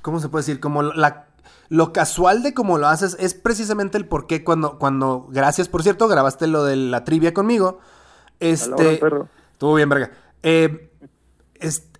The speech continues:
Speaker 1: me menc-, te, te dije al final, como hay algo que no hagas bien porque te sale muy bien. O sea, eres una, eres un amor, me imagino, y creo que lo sé.
Speaker 2: Muchas gracias.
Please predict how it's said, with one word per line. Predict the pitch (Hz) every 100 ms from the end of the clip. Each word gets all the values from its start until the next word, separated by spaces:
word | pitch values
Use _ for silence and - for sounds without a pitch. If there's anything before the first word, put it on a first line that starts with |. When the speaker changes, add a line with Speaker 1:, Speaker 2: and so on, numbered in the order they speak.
| - 185
Speaker 1:
me | 196
menc-, | 196 185 190 170
te, | 180
te | - 180
dije | 196 262
al |
final, | 202 208 214
como | 180
hay | 180
algo | 226 269
que | 247
no | 165
hagas | 185 208 185
bien | 202
porque | 202 185 185
te | - 160
sale | - 196 208 220 208 -
muy | 165 196 214
bien. | 202 247 160
O |
sea, | 151 180
eres | 247
una, | 311 320 285 - - _
eres | - 233 277 -
un | 240 269 269 -
amor, | - 170 165 175 202 233
me | 180
imagino, | 131 113 - 165 214
y | -
creo | - 123
que | -
lo | 151
sé. | - 214 220
Speaker 2:
Muchas | 160 151 143
gracias. | 143 135